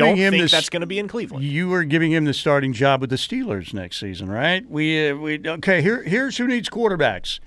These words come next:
Speaker 2: The, the, the Dolphins need a quarterback. They're not sold
Speaker 1: No,
Speaker 2: on Tua.
Speaker 1: no, no, no. I'm believing in Tua.
Speaker 2: Huh?
Speaker 1: I think the Dolphins are starting to believe in Tua,
Speaker 2: You think
Speaker 1: too.
Speaker 2: so?
Speaker 1: Yep.
Speaker 2: Okay.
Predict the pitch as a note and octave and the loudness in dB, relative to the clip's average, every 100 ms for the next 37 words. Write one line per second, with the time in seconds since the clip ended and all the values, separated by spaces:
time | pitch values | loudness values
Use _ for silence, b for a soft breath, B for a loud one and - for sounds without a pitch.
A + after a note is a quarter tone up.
0 | - D3 D#3+ D#3 D3 D#3 E3+ A3 A#3+ A3+ | -6 0 2 0 -2 0 4 4 4 2
1 | F3+ A#3 A#3+ A3+ A#3 A#3 A#3 A3 A3+ G#3 | 2 2 2 2 4 4 4 2 0 2
2 | - C3 C3 B2+ B2 D#3+ E3+ A#2+ A2 G#2+ | 4 6 8 8 8 6 4 2 2 0
3 | F#2 - A2+ A#2+ A2+ G2+ G2 F2 F2 E2 | -2 -6 -6 -4 -4 -4 -6 -8 -10 -12
4 | _ _ _ - D3 D#3 F#3 - B2 B2+ | _ _ _ 0 4 4 2 -2 -2 0
5 | A2+ A#2 A#2+ A2+ G#2+ - A2 G2+ G2+ G2 | -2 2 2 2 -6 -6 -6 -6 -8 -8
6 | F#2 F2+ F2+ B2+ C#3 - D#3 E3 G#3 G#3+ | -10 -10 -6 -2 2 4 2 0 -4 -6
7 | - D#3 D#3+ | -4 -2 -2